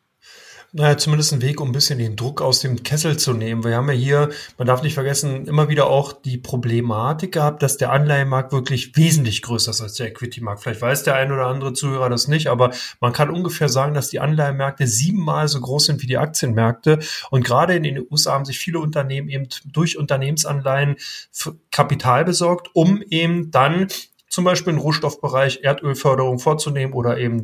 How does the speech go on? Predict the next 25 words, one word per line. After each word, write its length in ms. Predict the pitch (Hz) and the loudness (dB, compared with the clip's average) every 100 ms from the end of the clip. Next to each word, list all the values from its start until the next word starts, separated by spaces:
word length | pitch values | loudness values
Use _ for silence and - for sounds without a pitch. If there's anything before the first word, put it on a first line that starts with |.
| - 123 | -6 0
Gold 220 | 131 135 | 0 2
zu 100 | 127 | -4
fördern 460 | - 135 127 123 | 2 4 4 2
oder 280 | 123 117 113 | 0 -2 -2
wie 100 | 123 | 0
jetzt 200 | 123 123 | 0 0
zuletzt 340 | - 117 113 - | 0 0 0 -2
Apple 300 | 123 135 120 | 0 0 2
wieder 140 | 123 | 0
eine 100 | 113 | 0
Anleihe 300 | 131 135 131 | 0 2 2
rausgegeben 520 | 120 123 - 120 123 | 2 0 -2 -2 0
hat 140 | 120 120 | 0 0
und 180 | 127 | -2
Dividenden 360 | 120 113 151 151 | -2 0 2 2
zu 140 | 147 | -2
zahlen. 360 | 131 135 127 127 - - - - | -2 2 2 2 -4 -10 -10 -4
Also 160 | 127 123 | 2 4
hier 160 | 139 | 4
sieht 180 | 127 151 | 4 0
man 140 | 151 | 0
schon, 380 | 131 143 131 127 | 0 2 0 0
äh, 400 | 123 - 120 113 | -4 0 2 2
da, 240 | 113 113 120 | 2 2 0
äh, 300 | 117 - | -2 -12